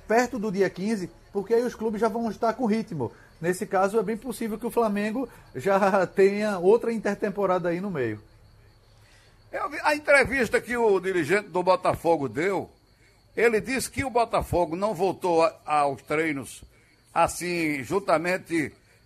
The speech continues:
Speaker 2: com Vasco e Flamengo e outros clubes na época marcada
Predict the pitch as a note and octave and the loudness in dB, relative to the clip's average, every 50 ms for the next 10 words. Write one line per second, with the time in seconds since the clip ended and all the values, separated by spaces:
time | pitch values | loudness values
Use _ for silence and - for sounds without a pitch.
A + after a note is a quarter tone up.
0 | _ _ _ - E3+ E3+ C3+ G#2+ D#3 F#3+ G3+ G3+ F3 - - - - D#3+ D#3 D#3 | _ _ _ 0 2 2 2 4 6 6 8 8 6 4 0 -4 -2 0 0 0
1 | C3+ C3+ C3+ B2 - - D#3+ D3+ C#3+ C#3+ F3 F#3+ F#3+ F3+ E3+ C#3+ C#3+ C#3 G#2+ - | 0 -2 -6 -6 -4 0 0 0 0 0 0 0 0 -2 -2 -4 -8 -10 -10 -12
2 | - _ _ _ _ _ _ _ _ - C3+ E3+ G3 G3 G3 F#3 D3+ - - D3 | -16 _ _ _ _ _ _ _ _ -2 0 2 2 0 -2 -6 -10 -10 -8 -4
3 | D#3+ E3+ F3 E3 D3+ D3 D3+ F#3 F#3 F3 E3+ F3+ F#3+ G3 F#3+ - D#3+ - - E3 | -2 -2 -2 -2 -2 -4 0 2 4 6 6 6 6 4 2 0 -8 -6 -4 -2
4 | D#3 D3+ C3 - - - D#3+ F3+ A3+ A#3+ G#3+ C#3+ C3 G2 D#2+ | 0 0 -2 -2 -4 -4 0 2 2 2 0 -2 -8 -12 -12